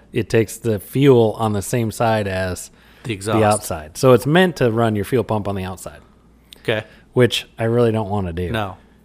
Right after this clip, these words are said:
Speaker 2: I wouldn't want any of that. I don't want any
Speaker 1: Yeah.
Speaker 2: of that on the outside, actually.
Speaker 1: Yeah, so anyway,
Speaker 2: And then your
Speaker 1: compromise.
Speaker 2: exhaust, where it's mounted, if you're plowing a bunch of snow,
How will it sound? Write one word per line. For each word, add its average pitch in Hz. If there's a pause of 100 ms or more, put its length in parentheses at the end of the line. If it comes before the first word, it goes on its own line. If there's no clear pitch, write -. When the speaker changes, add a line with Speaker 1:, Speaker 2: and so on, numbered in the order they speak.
(200)
Speaker 2:
I 120
wouldn't 120
want 107
any 135
of 98
that. 95
I 123
don't 147
want 135
any 196
Speaker 1:
Yeah. 143
Speaker 2:
of 120
that 113
on 107
the 98
outside, 101
actually. 117
Speaker 1:
Yeah, 123
so 110 (180)
anyway, 113
Speaker 2:
And 135
then 147
your 139
Speaker 1:
compromise. 127
Speaker 2:
exhaust, 131 (100)
where 117
it's 110
mounted, 123 (1120)
if 123
you're 113
plowing 131
a 123
bunch 120
of 117
snow, 123